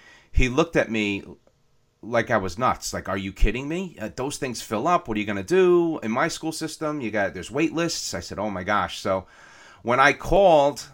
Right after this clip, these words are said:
the after-school provider who does it for our school at the time,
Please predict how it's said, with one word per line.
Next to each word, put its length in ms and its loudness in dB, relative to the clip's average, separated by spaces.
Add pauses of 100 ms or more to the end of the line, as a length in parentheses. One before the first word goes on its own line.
(840)
the 100 -4
after-school 640 -4 (320)
provider 720 2 (140)
who 80 -10
does 260 -2
it 180 -10
for 120 -2
our 180 -2
school 520 -6
at 140 -8
the 80 -10
time, 540 -4